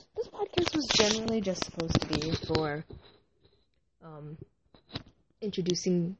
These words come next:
my content, introducing what I'm gonna be doing. It's gonna be comedy, of course,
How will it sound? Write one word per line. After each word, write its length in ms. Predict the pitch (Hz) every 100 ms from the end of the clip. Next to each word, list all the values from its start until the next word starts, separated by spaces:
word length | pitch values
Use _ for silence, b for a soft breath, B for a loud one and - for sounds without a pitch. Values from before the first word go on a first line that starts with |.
| _
my 120 | 160
content, 640 | 156 - 180 175 180 165 165
introducing 460 | - 175 170 - 156
what 120 | 151
I'm 80 | 165
gonna 180 | 165
be 140 | 156 156
doing. 480 | - 202 180 175 170 - b b b _ _
It's 120 | -
gonna 120 | 262
be 120 | 262 285
comedy, 640 | - - 196 196 190 180
of 120 | 175
course, 420 | - 156 160 165